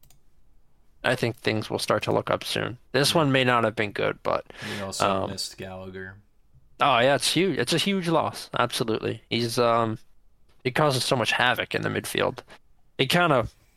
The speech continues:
Speaker 1: United kind of waltzed in on you guys in this one.
Speaker 2: And the, just the,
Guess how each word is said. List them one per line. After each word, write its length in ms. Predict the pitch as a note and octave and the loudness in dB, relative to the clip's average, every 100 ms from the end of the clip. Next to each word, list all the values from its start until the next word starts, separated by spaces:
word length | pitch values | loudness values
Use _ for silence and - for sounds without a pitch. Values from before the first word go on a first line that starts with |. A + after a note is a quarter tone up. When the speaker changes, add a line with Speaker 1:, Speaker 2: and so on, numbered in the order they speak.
| _ - - - | _ -20 -20 -6
Speaker 1:
United 240 | - D#3 D3 | 0 2 2
kind 160 | C#3+ | 2
of 100 | A#2+ | 2
waltzed 380 | G#2 G#2+ G#2 - | 2 0 0 0
in 220 | A2+ F2+ - - - _ - | 0 0 -4 -16 -20 _ -4
on 80 | A2 | -4
you 120 | G#2 | -2
guys 280 | G2+ G2+ G#2+ | 0 0 0
in 100 | G2+ | -2
this 200 | G#2 - | -2 -2
one. 180 | F#2 - - - _ _ - | -6 -6 -12 -20 _ _ -12
Speaker 2:
And 160 | A2+ | -10
the, 80 | G#2+ | -8
just 360 | G#2+ A2 - - | -10 -12 -12 -12
the, 180 | G#2 | -14